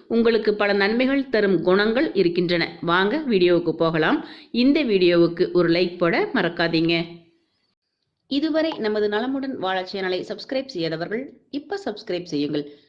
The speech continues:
மேலும் எங்கள் புதிய வீடியோக்களை உடனுக்குடன் பெற பக்கத்தில் இருக்கும் பெல் சிம்பலையும் ஒரு முறை பிரஸ் செய்யுங்கள்.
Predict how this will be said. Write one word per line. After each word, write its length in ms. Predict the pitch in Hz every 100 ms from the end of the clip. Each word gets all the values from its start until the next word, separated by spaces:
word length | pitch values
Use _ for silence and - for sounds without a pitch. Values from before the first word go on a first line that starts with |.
| _ _
மேலும் 300 | 262 294 294 214
எங்கள் 280 | 226 220 226
புதிய 220 | 294 330
வீடியோக்களை 540 | 277 240 233 226 226 226 -
உடனுக்குடன் 560 | 208 208 208 202 208
பெற 140 | 208 240 277 -
பக்கத்தில் 460 | - - 339 330 294
இருக்கும் 380 | 208 208 208 226 - - - 190
பெல் 200 | 233 302 302
சிம்பலையும் 520 | - 190 185 190 214 1077 1077 - - -
ஒரு 180 | 254 302
முறை 220 | 302 311
பிரஸ் 320 | - 254 269 -
செய்யுங்கள். 380 | 180 151 139